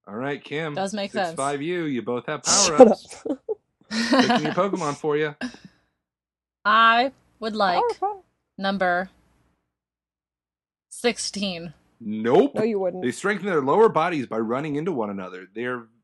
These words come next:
Speaker 1: very kind and won't start fights.
Speaker 2: What?
Speaker 3: But they run into each other <laughs> all the time.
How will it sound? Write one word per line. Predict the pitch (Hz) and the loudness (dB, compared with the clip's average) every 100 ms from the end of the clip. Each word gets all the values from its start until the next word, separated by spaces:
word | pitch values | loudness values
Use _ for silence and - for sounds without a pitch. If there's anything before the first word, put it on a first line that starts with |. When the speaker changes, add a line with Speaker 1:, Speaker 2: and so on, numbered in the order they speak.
| - | -4
Speaker 1:
very | 170 262 | -2 -2
kind | 208 - 190 147 113 107 _ | -6 -6 -6 -6 -8 -12 _
and | 135 156 | -12 -10
won't | 240 294 | -10 -10
start | - 233 214 | -10 -10 -8
fights. | 214 214 - _ - | -10 -10 -12 _ 4
Speaker 2:
What? | - 640 - - - | 6 6 0 -16 -2
Speaker 3:
But | 208 220 | 2 6
they | 233 | 6
run | 202 196 | 6 4
into | 214 220 185 | 4 2 2
each | 170 | 0
other | 175 170 165 - _ _ _ _ | 0 0 -2 -6 _ _ _ _
<laughs> | - - - - | -6 -4 -6 2
all | - - 240 | 4 6 4
the | - - | 2 -4
time. | 220 226 - | -2 -2 -6